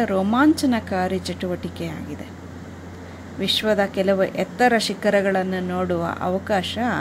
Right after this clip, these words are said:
ನಮ್ಮೆಲ್ಲರದ್ದು. ಹಿಮದಿಂದ ಆವೃತವಾದ ಪರ್ವತಗಳು, ವಿಶಿಷ್ಟವಾದ ಸ್ಥಳಾಕೃತಿ, ವೈವಿಧ್ಯಮಯ ಪರಿಸರ, ಒಟ್ಟಾರೆಯಾಗಿ ಇದೊಂದು ವಿಭಿನ್ನ ಪ್ರಪಂಚದ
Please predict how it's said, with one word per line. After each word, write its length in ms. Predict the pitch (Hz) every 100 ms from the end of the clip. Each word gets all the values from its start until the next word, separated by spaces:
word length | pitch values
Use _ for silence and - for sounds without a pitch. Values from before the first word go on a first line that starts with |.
| - - - - - -
ನಮ್ಮೆಲ್ಲರದ್ದು. 800 | 240 233 226 190 170 160 156 - - - -
ಹಿಮದಿಂದ 520 | 226 247 240 226 208
ಆವೃತವಾದ 760 | 190 185 185 190 190 185 180 196 180 - - - - -
ಪರ್ವತಗಳು, 800 | 196 196 202 190 165 160 170 175 - - - -
ವಿಶಿಷ್ಟವಾದ 760 | 196 233 247 - 233 185 170 170 170
ಸ್ಥಳಾಕೃತಿ, 880 | - 175 170 196 - 175 - 170 - - - -
ವೈವಿಧ್ಯಮಯ 760 | 190 196 233 226 240 247 214 196
ಪರಿಸರ, 500 | 185 180 180 175 160 - - - - - -
ಒಟ್ಟಾರೆಯಾಗಿ 1080 | 214 214 240 226 220 202 196 214 277 202 185 - - -
ಇದೊಂದು 680 | 208 214 220 226 214 190 202
ವಿಭಿನ್ನ 440 | 185 196 254 269 269 202
ಪ್ರಪಂಚದ 640 | 190 180 190 185 -